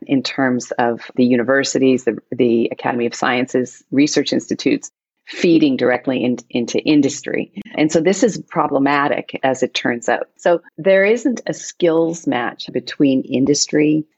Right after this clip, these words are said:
and science or education. And so when you read surveys of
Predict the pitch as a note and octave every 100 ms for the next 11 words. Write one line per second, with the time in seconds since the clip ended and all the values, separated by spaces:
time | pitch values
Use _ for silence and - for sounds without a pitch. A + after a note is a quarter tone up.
0 | _ D3 C#3 C3 B2 B2+ - _ _ -
1 | - - - - - _ _ _ B2+ B2
2 | A#2+ - A#2 B2 - C#3 - B2+ B2 B2+
3 | D3+ B2+ B2 B2 B2 F#3+ - _ _ C#3
4 | C#3 D3 C#3 C3 A#2+ - _ _ _ -
5 | D#3 D3 C#3 C3+ C3+ C3 C3 - B2+ B2
6 | B2